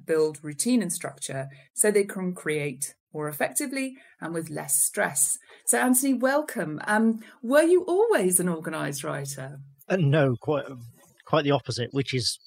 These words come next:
Speaker 2: why I wrote the book. Uh, I became a full-time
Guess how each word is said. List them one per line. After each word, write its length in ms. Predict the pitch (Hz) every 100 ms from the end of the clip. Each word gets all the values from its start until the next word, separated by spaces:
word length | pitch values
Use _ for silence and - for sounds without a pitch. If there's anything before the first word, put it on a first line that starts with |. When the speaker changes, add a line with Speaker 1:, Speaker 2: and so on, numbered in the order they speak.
| -
Speaker 2:
why 360 | 147 120 127 131
I 100 | 123
wrote 220 | 120 127
the 80 | 123
book. 220 | 131 117 - _ - _ _
Uh, 420 | 127 120 117 117 -
I 400 | 127 123 123 120 - _ _ _ -
became 280 | 127 151 139
a 40 |
full-time 680 | - 175 143 151 139 127